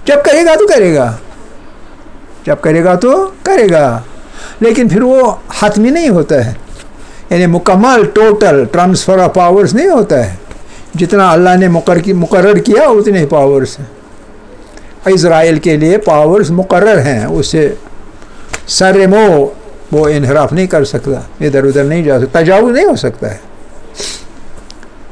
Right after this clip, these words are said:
हज़रत जिब्राइल के ज़िम्मे है अलैहिस्सलातु वस्सलाम, उसके ज़िम्मे क्या काम है? पैगंबरों के पास वही लाना, अल्लाह के मैसेज उनके पास पहुँचाना। तो इससे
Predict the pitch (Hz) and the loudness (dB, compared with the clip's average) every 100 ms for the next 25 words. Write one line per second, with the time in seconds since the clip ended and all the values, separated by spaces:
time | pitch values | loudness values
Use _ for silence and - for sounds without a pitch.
0 | - - - 147 165 151 170 180 165 180 | -20 -20 -4 0 2 2 2 2 2 2
1 | 160 180 180 151 190 370 311 160 147 160 | 2 2 2 4 2 2 2 0 0 0
2 | 160 165 160 165 202 262 170 190 156 180 | 0 0 -2 0 0 0 -2 0 0 0
3 | 175 165 165 170 170 165 214 370 330 - | 0 0 0 2 2 2 2 0 -4 -10
4 | - 196 175 180 170 165 160 170 180 190 | -6 0 2 2 2 2 0 0 0 0
5 | 190 156 165 147 143 139 127 170 160 151 | 0 0 2 2 2 0 -4 -2 0 2
6 | 147 151 135 135 - - - 170 170 - | 0 0 -2 -4 -16 -16 -4 0 0 2
7 | 160 135 139 127 143 143 135 156 123 131 | 0 0 -2 -2 -2 0 -2 -4 -6 -6
8 | 135 131 120 - - - - - - - | -6 -6 -8 -12 -20 -20 -20 -20 -20 -20
9 | - - - - - - 220 269 - 277 | -20 -20 -20 -20 -20 -6 -2 0 0 0